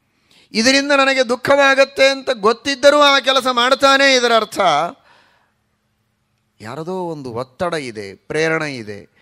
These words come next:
ನಾನು ಸ್ವತಂತ್ರನಲ್ಲ. ಅತೀ ಸುಲಭವಾದಂತಹ,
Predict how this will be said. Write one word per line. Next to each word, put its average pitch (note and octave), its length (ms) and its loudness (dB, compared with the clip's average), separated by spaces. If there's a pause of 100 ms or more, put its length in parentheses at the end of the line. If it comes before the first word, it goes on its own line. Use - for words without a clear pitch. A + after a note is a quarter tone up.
(320)
ನಾನು C#3 320 -8
ಸ್ವತಂತ್ರನಲ್ಲ. B2 760 -12 (2000)
ಅತೀ D#3+ 220 -12 (180)
ಸುಲಭವಾದಂತಹ, G3 920 -2